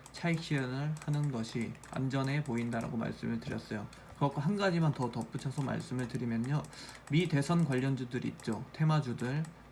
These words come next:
테마주들은 전부 다 선반영되어 있어요. 선반영되어 있습니다. 이거 모르는 거, 어느 분이 당선됐을 때 어느 주가가 탄력을 받을지 모르는 사람은 아무도 없습니다. 그래서 선반영되어 있는 재료는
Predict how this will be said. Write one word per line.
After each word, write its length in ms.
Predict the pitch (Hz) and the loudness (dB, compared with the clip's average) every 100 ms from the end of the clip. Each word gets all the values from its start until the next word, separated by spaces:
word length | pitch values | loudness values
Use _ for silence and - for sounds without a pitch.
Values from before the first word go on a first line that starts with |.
| - | -2
테마주들은 760 | 175 190 180 165 147 147 143 | 2 2 2 2 2 2 0
전부 400 | - - 143 143 | 0 0 2 2
다 100 | 131 | 0
선반영되어 760 | - 139 151 156 156 131 113 110 | 0 0 2 4 4 2 0 -2
있어요. 500 | - - - - 147 - - - - - | -4 -6 -4 -4 -4 -6 -14 -20 -20 -20
선반영되어 640 | - 165 170 160 139 117 113 | 0 4 6 6 4 2 0
있습니다. 400 | - - - - | -2 -4 -4 -2
이거 180 | 131 143 | 0 2
모르는 400 | 120 143 160 147 | 4 4 4 4
거, 180 | 123 117 - - - - | 0 -4 -8 -18 -18 -8
어느 260 | - 147 175 | 2 4 6
분이 260 | 160 165 156 | 6 6 4
당선됐을 640 | 135 139 147 139 - 131 | 2 0 2 0 0 -4
때 140 | - 127 | -2 0
어느 260 | 113 139 | 2 0
주가가 360 | 131 120 127 127 | -2 -2 -2 -2
탄력을 400 | 151 151 143 143 | 0 2 2 0
받을지 400 | 123 123 120 123 | -2 -4 -2 -2
모르는 340 | 120 131 131 | 0 0 0
사람은 440 | 131 127 127 139 139 | -2 -2 -2 0 0
아무도 320 | 113 151 151 | 2 2 2
없습니다. 640 | 113 - 120 113 117 113 - - - | 0 -4 -4 -2 -2 -4 -8 -16 -10
그래서 420 | - 123 135 143 - - - - - | -4 -2 2 0 0 -10 -20 -18 -4
선반영되어 840 | 170 190 214 208 196 156 139 143 | 0 2 4 4 2 4 4 4
있는 400 | 143 139 139 147 | 2 2 2 2
재료는 760 | 139 - 131 131 131 143 170 180 | 2 0 2 2 2 2 2 0